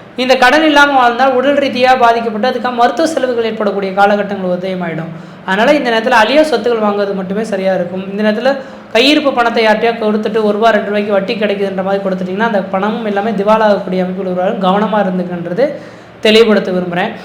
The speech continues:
ஆனா இந்த நேர காலங்களில் குரு பகவான் ஐந்தாம் இடத்துல இருக்கறனால உங்க குடும்பத்துல திருமணமாகாத நபர்கள் திருமண வாய்ப்புகளும், குழந்தை பேர் இல்லாத நபர்களும் குழந்தை பேர் உருவாகிறதுக்கான வாய்ப்பு உண்டு.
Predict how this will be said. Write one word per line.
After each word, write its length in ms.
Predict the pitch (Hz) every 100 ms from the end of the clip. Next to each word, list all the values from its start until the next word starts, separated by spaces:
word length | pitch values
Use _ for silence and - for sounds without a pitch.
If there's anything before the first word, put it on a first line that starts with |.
| - -
ஆனா 140 | 233 330
இந்த 220 | 311 262
நேர 240 | 262 320
காலங்களில் 440 | 311 247 226 240 220
குரு 160 | 262
பகவான் 220 | 262 262
ஐந்தாம் 360 | 233 220 254 254
இடத்துல 200 | 214 208
இருக்கறனால 480 | 196 190 185 175 180 196 - - -
உங்க 220 | 220 233
குடும்பத்துல 420 | 302 302 277 254
திருமணமாகாத 680 | 220 269 277 277 254 240 247
நபர்கள் 360 | 220 214 214 214
திருமண 280 | 214 220 214
வாய்ப்புகளும், 540 | 196 190 190 196 220
குழந்தை 280 | 233 262 269
பேர் 180 | 269 254
இல்லாத 200 | 240 220
நபர்களும் 400 | 208 196 220 226
குழந்தை 260 | 262 269
பேர் 180 | 269 254
உருவாகிறதுக்கான 520 | 226 208 208 190 190
வாய்ப்பு 320 | 185 185 185 180
உண்டு. 220 | 170